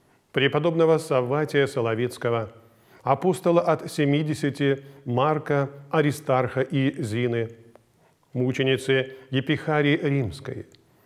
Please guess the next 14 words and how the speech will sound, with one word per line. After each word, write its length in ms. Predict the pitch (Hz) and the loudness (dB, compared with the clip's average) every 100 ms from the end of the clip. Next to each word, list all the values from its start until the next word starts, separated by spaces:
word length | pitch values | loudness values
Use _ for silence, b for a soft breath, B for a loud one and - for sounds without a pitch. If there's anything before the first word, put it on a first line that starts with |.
| b b - | b b 0
преподобного 600 | 139 135 165 185 175 170 | 2 2 2 2 2 2
Игнатия 680 | 143 135 151 147 147 143 139 B B | 2 0 0 0 2 0 -2 B B
Глубокореченского 1080 | 120 139 135 131 120 123 123 131 113 131 123 | -2 2 2 2 2 0 -2 -6 -4 0 0
каппадокийского 1040 | 120 139 - 117 110 104 120 107 117 113 117 | 0 -4 -2 -2 -2 -4 -8 -8 -4 -4 -4
игумена. 580 | 170 131 135 110 82 110 - _ _ b b b b | -4 -2 -2 -4 -6 -10 -16 _ _ b b b b
Празднуется 580 | - 131 131 127 135 143 | 0 4 4 2 -2 -2
собор 400 | 131 131 135 147 | -2 -2 0 -4
святых 520 | - 110 107 139 139 - B B B | -4 -6 -2 -2 -4 -10 B B B
в 60 | 110 | -2
земле 460 | 120 139 143 151 120 | 0 4 4 2 -2
испанской 800 | - 147 151 139 156 143 139 B B B | -4 -2 -2 0 0 0 0 B B B
и 160 | 156 | 0
португальской 920 | 151 160 143 151 135 143 143 - 139 135 | 2 2 0 0 0 0 0 0 0 2
просиявших. 800 | 135 117 127 113 104 - - | -2 -4 -4 -4 -4 -8 -12